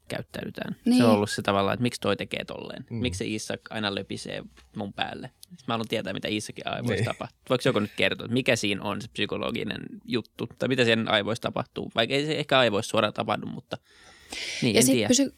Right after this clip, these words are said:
Speaker 2: psykologiallahan on vahva tausta myös niinku hyvän tekemisessä ja yhteiskunnallisessa vaikuttamisessa, vaikka että mistä älykkyystestaaminen on lähtenyt, että on yritetty auttaa niitä, jotka ei pärjää koulussa niin hyvin.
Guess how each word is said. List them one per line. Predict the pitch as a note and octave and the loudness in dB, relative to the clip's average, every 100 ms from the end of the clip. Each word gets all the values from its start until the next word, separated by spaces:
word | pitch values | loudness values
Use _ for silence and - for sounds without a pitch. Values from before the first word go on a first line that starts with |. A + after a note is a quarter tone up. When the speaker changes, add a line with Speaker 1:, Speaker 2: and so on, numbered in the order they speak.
| - | 2
Speaker 2:
psykologiallahan | C4+ C4+ C4 A3 G3+ G3 | 6 6 6 6 6 6
on | F#3+ | 6
vahva | G#3 G#3 F#3+ | 6 8 6
tausta | F#3+ F#3 - | 8 6 4
myös | E3+ D#3+ E3+ | 4 4 4
niinku | D#3+ D#3+ D#3+ - - - F3+ | 2 4 0 -2 -8 -2 4
hyvän | G3 E3 | 6 6
tekemisessä | D#3+ F3 F#3 F3 F3+ F3+ - A#3 - | 4 6 6 6 6 6 6 4 4
ja | |
yhteiskunnallisessa | F3 F#3+ - F3 - | 4 4 2 0 4
vaikuttamisessa, | E3 C#3+ - C#3 E3 F3 | 4 4 0 -2 0 2
vaikka | D#3 - | 2 2
että | C#3 D#3 | 0 0
mistä | D#3 E3+ | 2 2
älykkyystestaaminen | D3+ E3 D#3 - E3 D#3+ E3 | 2 2 -2 -2 -4 -2 0
on | E3+ | 4
lähtenyt, | G#3 G#3 E3+ D3 | 4 4 2 2
että | - | 0
on | D3 | 2
yritetty | D3+ D#3 D3+ - | 2 0 0 4
auttaa | F3+ E3+ - | 4 4 2
niitä, | D3 D3+ | 2 0
jotka | E3 E3+ | 0 0
ei | |
pärjää | F3 F#3 E3+ D3 - | 4 4 6 2 -2
koulussa | - D#3+ - | -4 -4 -6
niin | D#3 E3 | -4 -4
hyvin. | D3+ G2 | -4 -4